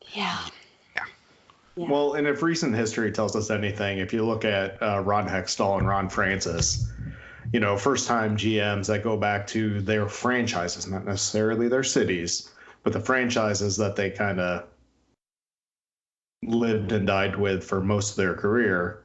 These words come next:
Speaker 3: um, things don't always go so well. So it's probably,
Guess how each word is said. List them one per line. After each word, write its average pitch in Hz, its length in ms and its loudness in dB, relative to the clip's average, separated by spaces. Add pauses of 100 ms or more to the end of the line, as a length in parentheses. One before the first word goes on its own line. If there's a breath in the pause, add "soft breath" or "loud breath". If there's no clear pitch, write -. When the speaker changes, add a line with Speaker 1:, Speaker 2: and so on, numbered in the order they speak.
(100)
Speaker 3:
um, 90 540 0 (320)
things 185 220 0
don't 160 140 0
always 139 240 2
go 113 160 4
so 107 180 -2
well. 87 220 0
So 90 260 0
it's 92 120 -4
probably, 107 520 0